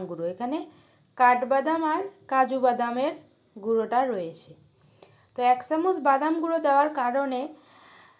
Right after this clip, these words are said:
মাছের ঝোলটা যতটাই ঘন হবে, ততটাই টেস্টি হবে এবং ঠিক ততটাই পুষ্টিতে ভরপুর হবে এই খাবারটা।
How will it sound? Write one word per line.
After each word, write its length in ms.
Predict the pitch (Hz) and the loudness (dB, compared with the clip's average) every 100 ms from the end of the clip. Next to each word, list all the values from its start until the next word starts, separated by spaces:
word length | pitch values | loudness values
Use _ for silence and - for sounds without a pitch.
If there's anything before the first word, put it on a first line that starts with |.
| _ | _
মাছের 420 | 226 240 240 285 285 | -2 0 2 0 0
ঝোলটা 480 | 233 233 254 247 311 311 | -2 2 2 2 2 4
যতটাই 560 | 247 220 285 285 330 320 | 2 2 0 0 0 0
ঘন 240 | 277 277 311 | 0 0 0
হবে, 280 | 302 294 311 | 2 2 0
ততটাই 580 | 311 247 247 254 269 311 | 4 2 2 -2 0 -2
টেস্টি 480 | 311 294 285 - 294 | -2 -2 -4 -4 -2
হবে 260 | 294 277 285 269 | 0 2 4 4
এবং 220 | 247 277 311 - _ _ _ | 4 0 -2 -12 _ _ _
ঠিক 160 | 262 247 - | -14 -14 -8
ততটাই 560 | 269 233 233 247 247 302 - - _ _ _ _ | -4 -4 -2 -2 0 0 -2 -14 _ _ _ _
পুষ্টিতে 540 | 285 277 - 277 269 294 | -8 -8 -8 -10 -4 -2
ভরপুর 480 | 302 277 226 - 233 226 | 0 2 0 0 -4 -4
হবে 240 | 220 240 | -2 0
এই 120 | 277 285 | 0 -2
খাবারটা। 600 | 214 190 170 165 - | -6 -6 -6 -10 -12